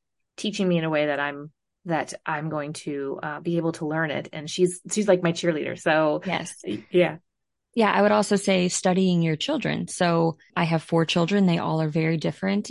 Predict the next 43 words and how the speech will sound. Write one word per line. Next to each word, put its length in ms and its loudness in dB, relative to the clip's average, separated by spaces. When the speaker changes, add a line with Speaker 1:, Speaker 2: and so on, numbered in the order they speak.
Speaker 2:
And 440 0
I 40 -4
have 180 -2
some 200 4
children 420 2
that 140 0
need 460 2
short 460 -2
lessons, 760 0
um, 360 -2
that 80 0
are 160 -2
active. 500 2
And 360 4
I 100 -2
have 180 -6
some 360 4
that 180 2
are 340 0
completely 560 4
motivated 640 4
by 200 -4
stories. 760 2
I 100 -4
have 180 -2
others 300 4
that 80 0
are 80 2
very 200 2
creative. 680 2
I 40 -2
have 200 -6
some 220 0
that 100 0
are 40 0
more 160 2
engineering 560 4
minded. 440 2
And 200 0
so 320 0
really 260 4
taking 360 2
those 300 0